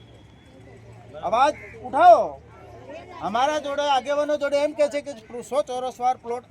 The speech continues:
આપવાનો અને અત્યારે તમને ત્યાંથી કાઢવાની નોટિસો આપી છે, શું બેદરકારી છે સરકારશ્રીની? હું સરકારશ્રીને આહ્વાન કરું છું કે આ વિતરતી વિમુખ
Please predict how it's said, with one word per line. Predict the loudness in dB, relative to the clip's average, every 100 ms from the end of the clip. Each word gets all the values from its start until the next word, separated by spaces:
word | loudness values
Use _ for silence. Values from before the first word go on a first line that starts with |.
| -10
આપવાનો | -8 0 0 0 -4 -8 -20 -14
અને | -12 -12 -10
અત્યારે | -12 -8 -10
તમને | -8 -12 -8 -8 -8
ત્યાંથી | -8 -8 -8 -10
કાઢવાની | -4 -4 -4 -8 -8
નોટિસો | -10 -12 -2 2
આપી | 2 -2 -8
છે, | -14 -14
શું | -14 -14
બેદરકારી | -10 -10 -10 -6 -8 -8
છે | -16
સરકારશ્રીની? | -16 -18 -16 -16 -16 -20 -18 -16 -16 -16 -16 -10
હું | -8 -8
સરકારશ્રીને | -6 -4 0 0 0 -4 -4 -2
આહ્વાન | -2 -2 0 0
કરું | 2 2 2
છું | -6 -8 -10 -20 -20 -20 0
કે | 0 0 0
આ | 2 2
વિતરતી | 0 0 0 0 -8
વિમુખ | -6 -6 -6